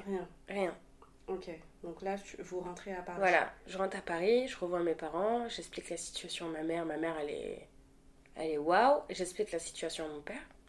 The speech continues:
Speaker 2: Et mon père, il me regarde, il me dit, il m'a appelé. Et il m'a dit ce qui s'est passé, c'est de ta faute.
Speaker 1: Attends,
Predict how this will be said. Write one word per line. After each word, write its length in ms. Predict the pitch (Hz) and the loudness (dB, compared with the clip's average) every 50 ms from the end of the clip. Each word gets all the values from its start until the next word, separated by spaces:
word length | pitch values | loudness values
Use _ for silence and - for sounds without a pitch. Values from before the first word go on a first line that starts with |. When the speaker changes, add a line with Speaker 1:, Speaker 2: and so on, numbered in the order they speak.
| - - - - - - - - - - - | -20 -20 -20 -20 -20 -20 -20 -20 -20 -14 -8
Speaker 2:
Et 60 | 160 | -8
mon 60 | 156 151 | -6 -2
père, 160 | - 240 277 247 | -2 -2 -2 0
il 60 | 190 | -2
me 80 | 170 | 0
regarde, 320 | 156 151 147 175 220 269 240 185 | 0 -2 -2 -2 -2 -2 -2 -4
il 80 | 170 | -4
me 60 | 165 160 | -4 -4
dit, 300 | - - 190 214 254 - - - - | -6 -10 -12 -12 -12 -14 -16 -14 -8
il 100 | - 180 | -4 0
m'a 120 | 190 214 247 | 2 2 2
appelé. 340 | 240 - - 202 208 220 - - - - - - - - - - - - - - - - - - - - | 2 0 0 -2 -2 -2 -2 -8 -20 -20 -20 -20 -20 -20 -20 -20 -20 -20 -20 -20 -20 -20 -20 -20 -10 -4
Et 40 | 185 | -2
il 40 | 180 | 2
m'a 100 | 175 175 | 4 4
dit 140 | 180 190 220 | 2 2 0
ce 100 | - - | -4 -4
qui 60 | - | -4
s'est 160 | - - 214 | -2 0 2
passé, 280 | 214 208 202 - - 208 | 2 2 2 2 -2 -6
c'est 160 | 202 - - 208 | -6 -6 -6 -4
de 60 | - | 0
ta 120 | - 190 | 0 -2
faute. 400 | - - - 220 220 214 - - - - - - - - - - - - - - - - - - - - - - | 0 0 0 0 0 0 -4 -14 -16 -20 -20 -20 -20 -20 -20 -20 -20 -20 -20 -20 -20 -20 -20 -20 -20 -20 -16 -10
Speaker 1:
Attends, 280 | - 160 160 - 151 | -8 -8 -8 -8 -10